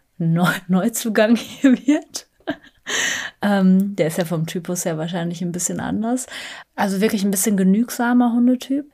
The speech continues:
Ich weiß auch nicht, wie, wie so Komponenten, also ich bin Tendenz so, ich muss nicht immer super früh aufstehen, ich kann auch mal gerne ein bisschen länger liegen bleiben, wenn ich frei hab, sowas. So sind die Hunde halt auch, da weiß ich,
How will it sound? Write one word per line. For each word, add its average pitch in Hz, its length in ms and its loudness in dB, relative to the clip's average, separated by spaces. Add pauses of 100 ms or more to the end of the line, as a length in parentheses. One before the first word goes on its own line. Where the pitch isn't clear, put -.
Ich - 160 -10
weiß 214 200 2
auch 214 140 4
nicht, 220 180 2
wie, 196 240 -2
wie 180 80 0
so 180 160 2
Komponenten, 190 580 2
also 165 220 -2 (200)
ich - 180 -14
bin 180 180 -2
Tendenz 165 540 0
so, 165 420 -2
ich - 160 -10
muss 180 160 -2
nicht 196 160 -2
immer 185 400 0
super 180 380 -4
früh 202 280 -2
aufstehen, 190 460 -2
ich 170 100 -6
kann 175 160 -4
auch 156 140 -6
mal 160 140 -2
gerne 165 240 -2
ein 165 60 -2
bisschen 160 260 -4
länger 160 360 -2
liegen 233 300 2
bleiben, 202 320 0
wenn 190 160 0
ich 180 120 -4
frei 180 280 -4
hab, 180 200 -4
sowas. 190 460 -6 (180)
So 175 140 -4
sind 190 280 0
die 190 80 0
Hunde 196 300 0
halt 165 180 -2
auch, 262 400 0
da 180 120 -2
weiß 170 220 0
ich, 185 240 -8